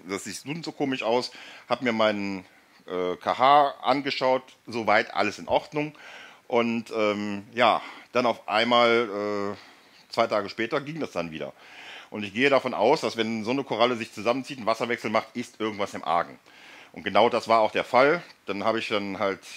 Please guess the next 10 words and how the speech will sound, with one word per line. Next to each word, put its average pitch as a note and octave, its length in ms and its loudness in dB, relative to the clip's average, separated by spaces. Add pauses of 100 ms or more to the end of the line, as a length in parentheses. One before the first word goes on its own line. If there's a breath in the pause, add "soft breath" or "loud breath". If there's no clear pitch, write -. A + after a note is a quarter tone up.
den F2+ 240 -6
entsprechenden F2 580 -6
Hanna-Checker A#2 640 -2
mir A2 180 -4
genommen, G#2+ 380 -2
habe G#2 160 -6
die F#2 160 -8
entsprechenden E2+ 460 -8
Werte G#2 200 -2
gemessen G2 400 -6